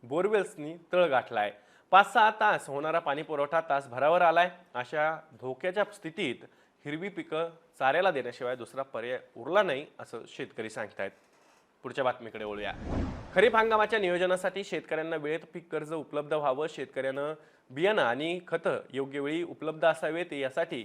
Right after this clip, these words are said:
कर्ज वितरण आणि बियाणं उपलब्धतेबाबत छत्रपती संभाजीनगरचे जिल्हाधिकारी दिलीप स्वामी यांनी शुक्रवारी आढावा बैठक घेतली. जिल्हा नियोजन सभागृहात बैठकीचं आयोजन करण्यात आलं होतं. जिल्ह्यात यंदाच्या खरीप हंगामात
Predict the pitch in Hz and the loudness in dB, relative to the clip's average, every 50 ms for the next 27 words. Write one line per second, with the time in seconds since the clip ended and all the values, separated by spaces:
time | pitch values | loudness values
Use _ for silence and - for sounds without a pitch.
0 | - - - 156 151 160 170 170 170 165 170 165 165 180 185 156 123 131 143 147 | -10 -6 -4 -2 -2 -2 -2 -4 -4 -2 -2 0 0 0 0 -2 -4 -4 -6 -8
1 | 135 135 135 139 143 151 - 123 123 - 156 170 165 165 175 - 180 160 139 123 | -8 -6 -6 -6 -6 -8 -8 -10 -12 -6 -6 -6 -4 -6 -8 -6 -2 0 0 2
2 | 113 - 139 135 - 147 117 131 131 131 131 135 143 - 143 120 123 135 139 151 | 2 2 -2 -2 -4 -10 -8 -8 -8 -8 -8 -10 -10 -8 -8 -6 -2 -2 -2 -2
3 | 156 151 143 135 135 131 - 139 117 120 123 143 151 156 151 - 151 147 160 180 | -2 -6 -4 -4 -6 -8 -8 -10 -8 -4 0 0 0 0 0 -4 -4 -2 -2 -4
4 | 190 - - _ - - _ - 139 139 160 180 214 208 214 196 - - 185 185 | -6 -8 -16 _ -20 -20 _ -16 -6 -6 -2 -2 -2 -2 -2 -6 -2 4 4 4
5 | 202 185 135 117 117 120 131 143 151 - - 151 - 170 165 151 147 160 - - | 4 2 -4 -4 -6 -6 -6 -8 -8 -8 -10 -6 -2 0 0 0 0 -4 -4 -4
6 | 131 123 123 123 135 139 139 135 135 135 135 113 107 120 123 120 117 117 117 113 | -2 -2 0 0 0 0 -2 -4 -4 -4 -6 -8 -6 -8 -8 -8 -8 -10 -10 -10
7 | _ _ _ _ _ _ - 131 147 147 151 151 151 151 147 139 151 151 147 151 | _ _ _ _ _ _ -12 -8 -4 0 0 0 0 -2 -4 -4 -4 -4 -6 -6
8 | 131 - - 131 127 151 160 175 170 165 180 175 156 139 139 - 139 135 139 135 | -10 -8 -8 -2 0 0 2 4 4 4 4 2 2 -2 -2 -2 -4 -8 -10 -8
9 | 131 - - 117 117 123 123 151 160 160 160 143 147 147 147 147 147 151 156 151 | -10 -6 -4 -4 -4 -2 -4 -6 -6 -6 -6 -6 -6 -4 -4 -2 -2 -2 -4 -2
10 | 151 160 175 185 180 - - - - _ _ - 156 185 214 254 233 165 143 - | 0 0 0 0 -2 -6 -20 -20 -20 _ _ -6 -4 0 4 8 8 8 8 6
11 | 139 139 135 143 147 156 165 165 170 202 190 - - 170 170 180 180 160 156 165 | 2 -4 -4 -2 -2 -2 -2 -2 0 -2 -2 -2 -2 -4 -4 -2 0 0 0 2
12 | 170 170 170 277 294 | 2 2 4 4 2